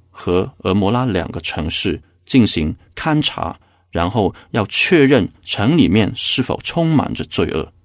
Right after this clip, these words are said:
若这是事实，上帝就要施行灭绝的审判。上帝对亚伯拉罕坦诚他的计划，其实有着一个更大的目的，这一个目的是记载在十八章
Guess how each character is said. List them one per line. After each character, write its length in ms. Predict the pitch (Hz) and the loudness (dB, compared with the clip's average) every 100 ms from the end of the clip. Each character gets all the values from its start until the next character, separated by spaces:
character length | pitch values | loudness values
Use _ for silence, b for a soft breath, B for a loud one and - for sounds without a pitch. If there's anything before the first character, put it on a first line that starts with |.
| _ | _
若 180 | - 175 | 2 4
这 200 | 156 196 | 4 2
是 120 | 165 | 2
事 200 | 139 202 | 2 2
实， 360 | 131 - 85 95 b b b | 2 2 0 0 b b b
上 260 | - 123 | 0 2
帝 160 | 117 117 | 2 2
就 160 | - | 2
要 160 | 104 92 | 2 2
施 320 | 87 - 147 | 0 -2 0
行 380 | 143 - 156 87 b - | 0 0 -2 -2 b 2
灭 240 | 147 107 | 4 4
绝 220 | - 78 | 2 -2
的 120 | 78 | -2
审 180 | 73 - - | -2 -6 -8
判。 160 | - - - _ _ | -12 -12 -16 _ _
上 260 | - - 196 | -6 0 2
帝 80 | 185 | 4
对 160 | 175 | 4
亚 100 | 117 | 4
伯 120 | 92 | 2
拉 100 | 123 | 2
罕 180 | 143 113 | 2 0
坦 260 | 87 120 101 | 0 0 2
诚 160 | - 113 | 2 0
他 120 | 156 | 0
的 80 | 120 | -2
计 220 | - 127 | 0 0
划， 260 | - 85 - b b _ | 0 -2 -4 b b _
其 300 | - - 104 | -6 -2 0
实 380 | - - 85 107 B B | 0 0 0 0 B B
有 180 | 85 80 | -2 0
着 160 | - | 0
一 140 | 87 117 | 0 0
个 200 | 98 90 _ | 0 -2 _
更 240 | - 151 95 | 2 2 2
大 220 | 127 110 | 0 -2
的 120 | 87 | -2
目 240 | 90 110 87 | 0 0 0
的， 220 | 104 69 _ _ - | -2 -4 _ _ -6
这 180 | - | -2
一 80 | 85 | 0
个 100 | 90 | 0
目 220 | 90 101 | 0 0
的 260 | 82 101 85 _ - | 2 0 -2 _ -12
是 200 | - 110 | -6 -6
记 220 | - 135 | 0 0
载 180 | - 73 | 0 -2
在 300 | 95 90 - _ - | -2 -2 -4 _ -12
十 300 | - - 95 | -8 -4 -4
八 320 | - 139 143 | -2 0 0
章 300 | 135 135 | 2 0